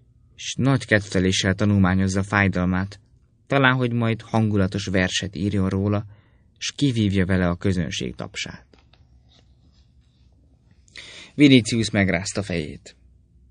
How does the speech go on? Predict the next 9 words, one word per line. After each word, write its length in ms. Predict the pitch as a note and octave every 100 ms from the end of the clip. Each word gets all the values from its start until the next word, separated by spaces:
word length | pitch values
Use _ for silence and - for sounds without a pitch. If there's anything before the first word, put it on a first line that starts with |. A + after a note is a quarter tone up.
| _ - - _ _
Itt 380 | E3 E3 - -
az 160 | C3+
amfiteátrumban 880 | C#3 C3+ B2 A2 G2+ G2+ A2 G#2+ G#2
meghalhatott, 1000 | G#2+ G#2+ - F2 G2+ G2+ F#2+ F2+ - - - -
de 160 | G#2+ G2+
kimenni 460 | C3 A#2 G#2+ G#2+
nem 240 | G#2+ G2 F2+
bírt 300 | F2 E2 -
volna, 400 | B1 E2+ -